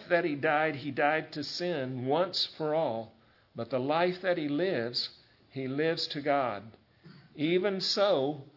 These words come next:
consider or reckon yourselves to be dead to sin, but alive to God in Christ Jesus." May God add his blessing to the reading of his word.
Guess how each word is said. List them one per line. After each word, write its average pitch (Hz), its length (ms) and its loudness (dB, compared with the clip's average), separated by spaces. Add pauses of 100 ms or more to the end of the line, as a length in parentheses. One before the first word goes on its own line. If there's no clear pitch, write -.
(240)
consider 139 720 -2
or 120 220 -2
reckon 165 460 4
yourselves 117 800 -2
to - 120 -10
be 135 200 -2
dead 135 500 6
to 156 100 -8
sin, 120 540 -4 (440)
but 113 120 -6
alive 143 500 2
to 135 140 -8
God 120 360 0
in 104 120 -8
Christ 120 440 -2
Jesus." 123 540 -6 (460)
May 113 160 -6
God 123 280 2
add 120 140 0
his 113 160 -6
blessing 131 540 2
to 120 100 -14
the 117 120 -8
reading 120 320 -4
of 113 60 -6
his 110 160 -8
word. 120 480 -2